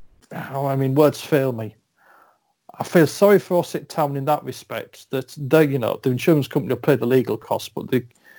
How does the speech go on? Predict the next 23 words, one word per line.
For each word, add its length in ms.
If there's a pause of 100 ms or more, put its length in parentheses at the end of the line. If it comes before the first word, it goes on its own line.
(760)
but 200
the, 160
the 160
compensation 760
for 120
loss 160
of 80
earnings, 560 (880)
you 80
know, 120
will 220
have 180
to 80
be 40
found 220
some 180
other 120
way. 320 (880)
And 80
it's 100
all 100
because 680 (680)
players 640